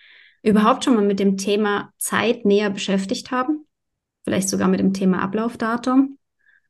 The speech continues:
oder mit dem Bindestrich zwischen dem Geburtsdatum und dem Todesdatum. Ja,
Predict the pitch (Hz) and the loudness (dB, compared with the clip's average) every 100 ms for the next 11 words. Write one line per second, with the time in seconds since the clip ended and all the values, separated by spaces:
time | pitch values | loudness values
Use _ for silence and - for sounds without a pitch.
0 | - 208 196 196 170 165 165 170 208 208 | 0 6 6 6 2 0 -2 -2 -2 -4
1 | - 240 269 - - - 214 208 196 196 | -4 -4 -4 -10 -12 -8 -2 2 4 4
2 | 185 175 196 196 - 208 214 214 190 185 | 2 0 -2 -2 -4 -6 -2 0 2 0
3 | 190 - 196 196 208 220 233 240 240 202 | -4 -2 -4 -2 -6 -6 -2 -2 0 0
4 | - | -4